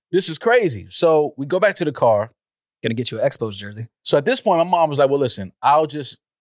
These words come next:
Speaker 1: get a hotel room near the border here." And she's like, "I'll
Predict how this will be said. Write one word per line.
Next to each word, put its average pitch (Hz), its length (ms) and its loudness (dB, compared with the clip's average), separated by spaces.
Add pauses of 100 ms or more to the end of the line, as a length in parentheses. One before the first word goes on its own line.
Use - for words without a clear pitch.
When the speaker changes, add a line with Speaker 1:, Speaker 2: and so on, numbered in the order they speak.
(220)
Speaker 1:
get 135 240 0
a 110 260 2
hotel 127 460 -2
room 127 320 -10
near 117 200 -4
the 107 80 -6
border 117 300 -2
here." 107 360 -8 (800)
And 101 200 -4
she's 113 140 -6
like, 107 120 -2
"I'll 107 380 0